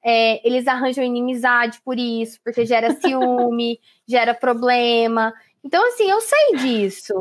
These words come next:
Speaker 1: É,
Speaker 2: A gente
Speaker 1: então
Speaker 2: ganha uma visão crítica bem,
Speaker 1: É, você tem uma visão
Speaker 2: bem
Speaker 1: crítica,
Speaker 2: relevante,
Speaker 1: você
Speaker 2: viu,
Speaker 1: começa a
Speaker 2: Michele?
Speaker 1: ver, é, você começa a ver as coisas e depois que você vê, não dá mais pra desver. Você fala,
Speaker 2: Não
Speaker 1: "Meu
Speaker 2: tem
Speaker 1: Deus",
Speaker 2: volta
Speaker 1: não é?
Speaker 2: mais.
Speaker 1: Você fica assim,
Speaker 2: Não
Speaker 1: "Não
Speaker 2: tem volta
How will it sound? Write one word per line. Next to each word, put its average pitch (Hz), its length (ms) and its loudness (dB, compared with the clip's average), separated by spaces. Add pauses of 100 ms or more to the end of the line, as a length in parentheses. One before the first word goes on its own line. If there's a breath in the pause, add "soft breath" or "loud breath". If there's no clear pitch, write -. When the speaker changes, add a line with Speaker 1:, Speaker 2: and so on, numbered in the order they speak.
(140)
Speaker 1:
É, 208 1300 2 (180)
Speaker 2:
A 190 60 -10
gente 285 160 2
Speaker 1:
então 370 120 -2
Speaker 2:
ganha 214 160 0
uma 226 140 0
visão 220 340 -2
crítica 208 840 -6
bem, 190 200 -2
Speaker 1:
É, 523 280 2
você 440 140 -2
tem 370 220 -2
uma 440 140 -2
visão 302 220 -4
Speaker 2:
bem 220 120 0
Speaker 1:
crítica, 220 340 -2
Speaker 2:
relevante, 202 180 -4
Speaker 1:
você 190 80 -2
Speaker 2:
viu, 196 80 -8
Speaker 1:
começa 294 400 -2
a 370 60 2
Speaker 2:
Michele? 349 180 2
Speaker 1:
ver, 294 320 0
é, 277 400 0
você 247 220 -4
começa 262 380 -2
a 339 40 2
ver 311 140 0
as 320 200 0
coisas 277 560 0
e 247 60 -6
depois 247 360 -2
que - 80 -20
você 302 200 0
vê, 269 180 -2
não 302 160 -6
dá 339 140 2
mais 403 200 0
pra 415 120 -4
desver. 381 500 2
Você 302 160 -4
fala, 240 300 2
Speaker 2:
Não 247 200 6
Speaker 1:
"Meu 233 60 -2
Speaker 2:
tem 277 260 2
Speaker 1:
Deus", 359 640 2
Speaker 2:
volta 262 540 0
Speaker 1:
não 226 140 0
é? 320 100 2
Speaker 2:
mais. 440 220 0
Speaker 1:
Você 285 100 0
fica 302 320 -4
assim, 214 120 -4
Speaker 2:
Não 254 120 -2
Speaker 1:
"Não 247 80 -6
Speaker 2:
tem 247 180 0
volta 208 400 0